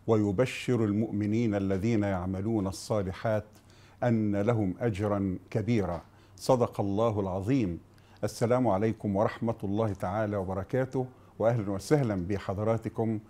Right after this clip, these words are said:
في هذا اللقاء الجديد من لقاءات هذه السلسلة المباركة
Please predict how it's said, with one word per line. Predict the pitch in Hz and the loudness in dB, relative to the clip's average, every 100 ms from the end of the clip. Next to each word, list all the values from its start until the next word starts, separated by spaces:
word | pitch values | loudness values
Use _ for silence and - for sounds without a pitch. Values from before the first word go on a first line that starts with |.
| - - | -20 -20
في | - 120 110 107 | -6 -2 0 2
هذا | 104 120 101 | 2 2 2
اللقاء | 98 92 - 113 110 104 | -2 -4 -2 0 0 -2
الجديد | 101 104 104 127 80 90 - - - - | -4 -2 0 0 -2 -8 -20 -20 -20 -4
من | 107 95 92 | 0 0 -2
لقاءات | - 98 123 120 - | -4 -4 0 0 0
هذه | 104 113 101 95 | 0 0 0 -4
السلسلة | 90 - 95 - 120 107 104 - - - - | -8 -8 -10 -4 -2 0 -2 -6 -20 -8 -2
المباركة | 120 101 98 90 98 98 110 110 | 0 0 -2 -2 0 0 0 -2